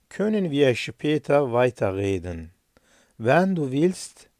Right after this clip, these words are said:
können wir später weiterreden. Eğer istersen daha sonra konuşmaya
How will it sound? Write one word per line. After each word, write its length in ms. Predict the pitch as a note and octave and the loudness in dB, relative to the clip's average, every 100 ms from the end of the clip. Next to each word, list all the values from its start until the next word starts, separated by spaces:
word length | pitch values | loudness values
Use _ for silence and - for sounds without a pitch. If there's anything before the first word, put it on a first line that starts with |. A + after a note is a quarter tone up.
| _ _ _ | _ _ _
können 500 | - C3 C#3 C3+ B2 | -8 -6 -4 -4 -4
wir 580 | A2 A#2+ C3+ B2 B2 D3 | -6 -4 4 4 4 -2
später 680 | C3+ - - C3 C3+ C3 A#2 | -10 -14 -4 -4 -2 -4 -2
weiterreden. 840 | A2 A2+ - F#2 F2 F2 E2 E2+ - - - _ | 0 -2 -4 -8 -6 -8 -8 -12 -16 -20 -20 _
Eğer 340 | C#3+ D#3+ D#3+ D#3+ | 4 4 4 -2
istersen 1000 | A#2 - - E3 A3 - - A#2 B2+ A#2 | -6 -12 0 2 2 -2 -2 -2 -2 -2
daha 200 | G#2+ C#3+ | -2 -2
sonra 420 | - B2 F#2+ F#2 | -6 -8 -6 -8
konuşmaya 920 | - B2 B2 A#2 - G2 G2+ B2+ F3 | -10 -8 -8 -10 -12 -8 -4 -4 -4